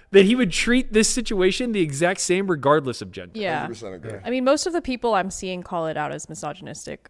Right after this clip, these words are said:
Speaker 2: are men. There are a few women sprinkled in there, but it's mostly, I mean, the commentator is a man. It's
Speaker 1: Yeah.
Speaker 2: so I,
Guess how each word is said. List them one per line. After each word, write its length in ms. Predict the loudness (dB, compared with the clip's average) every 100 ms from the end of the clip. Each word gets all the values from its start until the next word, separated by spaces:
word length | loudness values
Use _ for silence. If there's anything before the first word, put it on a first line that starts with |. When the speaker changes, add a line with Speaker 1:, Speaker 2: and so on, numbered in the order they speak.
| -6
Speaker 2:
are 220 | -6 -6
men. 540 | -8 -12 -12 -12 -16 -8
There 180 | -2
are 100 | -2 -2
a 40 |
few 220 | -6 -12
women 360 | -12 -12 -14 -14
sprinkled 400 | -12 -10 -10 -10
in 120 | -10
there, 160 | -10 -10
but 260 | -12 -14 _
it's 220 | -12 -10 -8
mostly, 460 | -6 -6 -8 -8
I 60 | -8
mean, 160 | -8 -8
the 80 |
commentator 540 | -8 -6 -6 -6 -6 -6
is 100 | -6
a 60 | -8
man. 480 | -8 -8 -8 -8
It's 320 | -6 -8 -10 -16 -20 -8
Speaker 1:
Yeah. 160 | -4 -4 -8
Speaker 2:
so 300 | -6 0 0 0
I, 460 | 2 4 4 0